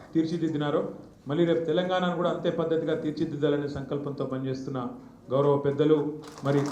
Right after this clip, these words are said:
అన్న ఆర్ఎస్ ప్రవీణ్ కుమార్ గారు, మరి ఈరోజు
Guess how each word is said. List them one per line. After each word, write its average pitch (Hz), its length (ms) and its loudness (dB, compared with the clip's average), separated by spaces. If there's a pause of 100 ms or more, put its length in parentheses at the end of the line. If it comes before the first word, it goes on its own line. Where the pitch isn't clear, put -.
(400)
అన్న 156 280 2 (180)
ఆర్ఎస్ 156 320 6
ప్రవీణ్ 147 240 4
కుమార్ 135 260 2
గారు, 147 280 2 (540)
మరి 156 160 2
ఈరోజు 160 540 4